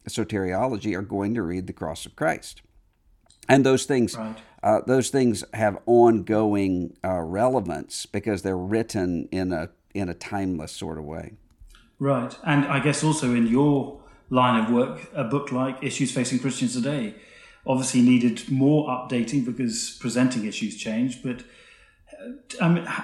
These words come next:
Speaker 2: h-, how did he approach ethics in that book that perhaps still has an influence?
Speaker 1: Uh, Issues Facing Christian Today, uh, t-, Facing Christians Today is more dated than, say, The Cross
Speaker 2: Right.
Speaker 1: of Christ would be, but by necessity,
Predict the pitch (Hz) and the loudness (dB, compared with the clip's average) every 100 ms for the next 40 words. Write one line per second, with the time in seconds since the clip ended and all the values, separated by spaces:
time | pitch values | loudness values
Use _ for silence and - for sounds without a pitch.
0 | - - - - - - - 180 185 185 | -10 -10 -8 -8 -10 -12 -2 2 4 6
1 | 170 160 - - - - 143 127 165 151 | 4 2 -4 -18 -16 -2 0 4 4 2
2 | - 156 143 - 156 139 - 123 - - | 2 2 2 -2 -4 -4 -4 -8 -6 -8
3 | - 156 123 139 151 113 113 127 131 - | -6 0 2 2 0 -4 -6 -6 -8 -8
4 | 120 127 - - - - - 131 120 117 | -6 -6 -6 -8 -8 -6 -2 -2 -2 0
5 | 117 113 113 110 110 - - _ _ _ | 0 0 -2 -6 -8 -10 -18 _ _ _
6 | _ _ _ _ - - _ _ - - | _ _ _ _ -20 -20 _ _ -10 -2
7 | 110 - 165 175 233 226 - 151 147 160 | -2 2 2 2 0 -2 0 0 2 2
8 | - 147 - 131 117 113 120 107 101 - | 2 -2 -4 -6 -6 -2 -2 0 -2 -6
9 | - 107 104 - - - - 107 107 110 | -6 -4 -4 -6 -8 -8 -4 -2 0 -2
10 | 110 - 104 95 - 95 95 95 107 104 | -2 -4 -4 -4 -4 -2 -2 -2 -2 0
11 | 120 123 117 98 104 101 92 90 87 - | 4 4 2 2 0 2 -2 -4 -8 -14
12 | - 101 92 90 - 101 92 90 90 - | -4 0 0 -2 -4 -4 -2 -4 -6 -2
13 | 117 110 - 90 - 101 95 - 95 90 | 0 0 0 -8 -6 -4 -4 -6 -8 -6
14 | 90 87 87 110 - 143 113 104 - 104 | -4 -4 -4 -4 0 2 2 0 -2 -6
15 | 95 - - | -8 -12 -16